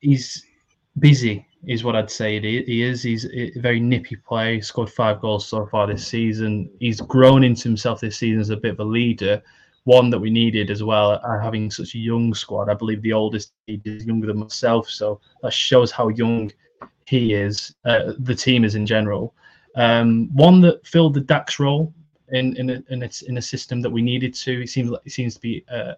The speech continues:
an improvement on, on Bradley Dack, one that has, um, two knees especially, which helps, um, and one that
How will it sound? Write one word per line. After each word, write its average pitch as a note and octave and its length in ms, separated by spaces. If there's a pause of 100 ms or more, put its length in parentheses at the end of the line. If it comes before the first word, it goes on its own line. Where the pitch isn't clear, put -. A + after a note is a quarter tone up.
an B2 140
improvement A#2+ 640
on, G#2+ 220 (160)
on G#2+ 220
Bradley G2+ 300
Dack, G#2 240 (540)
one A#2 220
that - 80
has, A2 500 (380)
um, G#2 320
two G#2+ 260
knees A2+ 360
especially, - 500
which - 160
helps, - 500 (460)
um, A2+ 320
and C3 180
one C#3+ 300
that C3 260